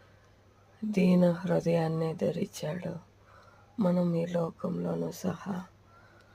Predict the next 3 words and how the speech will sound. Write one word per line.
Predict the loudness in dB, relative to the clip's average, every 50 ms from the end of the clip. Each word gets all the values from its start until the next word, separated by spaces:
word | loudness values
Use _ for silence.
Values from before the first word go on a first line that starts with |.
| -20 _ -20 -6 -4 2
దీన | 4 6 6 6 6 4 2
హృదయాన్ని | 0 -4 -6 -4 -4 -2 0 0 0 0 0 -2 -2 -4 -4
ధరించుకొని | -4 -4 -4 -4 -4 -6 -8 -12 -14 -8 -6 -4 -4 -4 -6 -8 -10